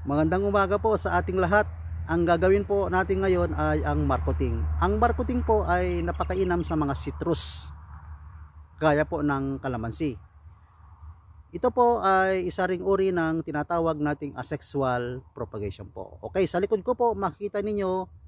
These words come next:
itong kalamansi. Ito kasi ang, ah, gagawin nating i-market ngayon. So, una sa lahat po ay kailangan pumili po tayo ng isang magandang sanga, yung kalaki po ng lapis.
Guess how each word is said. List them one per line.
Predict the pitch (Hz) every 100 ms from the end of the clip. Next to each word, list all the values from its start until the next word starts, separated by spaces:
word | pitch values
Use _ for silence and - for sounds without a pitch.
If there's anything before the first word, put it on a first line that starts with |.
| - - - -
itong | 156 175 170 160 160 156
kalamansi. | 147 127 131 196 160 127 -
Ito | 139 151
kasi | 156 170
ang, | 143 151 147 143 139 131 135 135 - - - -
ah, | 135 135 131 131 127 127 120 120 113 - -
gagawin | 120 131 147 156 147
nating | 147 143 139 143
i-market | 135 123 135 127
ngayon. | 123 139 117 98 - - - - - - -
So, | - 175
una | 226 277 285
sa | 285
lahat | 277 277 -
po | 226 220 226 - - - -
ay | 175 190
kailangan | - 185 208 220 196 202 214 214 - - - - - -
pumili | 196 208 226
po | 226 233
tayo | - 202 202
ng | 190 185 160
isang | - 180 175 180
magandang | 160 143 147 143 151
sanga, | 139 139 143 135
yung | 135 139 131 123 135 87 - - -
kalaki | 147 151 165
po | 151 120
ng | 143 143
lapis. | 127 113 160 135 - -